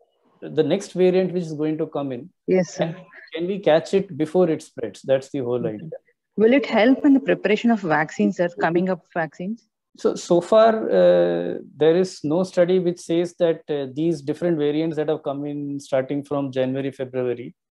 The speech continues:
Speaker 1: um, have been, you know, uh, predominantly associated with vaccine breakthrough.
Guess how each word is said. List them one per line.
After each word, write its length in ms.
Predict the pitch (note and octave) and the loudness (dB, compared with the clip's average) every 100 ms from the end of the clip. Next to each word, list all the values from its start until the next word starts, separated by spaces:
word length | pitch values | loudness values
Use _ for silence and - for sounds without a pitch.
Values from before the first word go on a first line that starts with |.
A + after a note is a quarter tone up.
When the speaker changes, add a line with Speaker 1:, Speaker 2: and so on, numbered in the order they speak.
| _ _ _ _ - | _ _ _ _ -6
Speaker 1:
um, 800 | B2 B2 A#2+ A#2+ A#2 A#2 A#2 - - _ _ _ _ - - - - | -2 0 0 0 -2 -4 -8 -14 -20 _ _ _ _ -18 -16 -12 0
have 260 | D3 E3+ | 4 4
been, 260 | D#3+ F3+ F3+ | 6 6 6
you 140 | D#3 | 4
know, 340 | D3+ F3+ G3+ - - | 2 0 -4 -10 -12
uh, 120 | - - _ _ _ | -16 -16 _ _ _
predominantly 680 | D#3+ E3 E3+ F3 F3 F3 F3+ | 2 4 6 6 6 4 2
associated 500 | D#3+ E3 D#3 D#3+ D#3 | 2 2 2 0 2
with 120 | D3+ | 2
vaccine 340 | C#3 C3+ C#3+ C3 | 0 0 -6 -6
breakthrough. 380 | B2 - A#2 | -10 -14 -20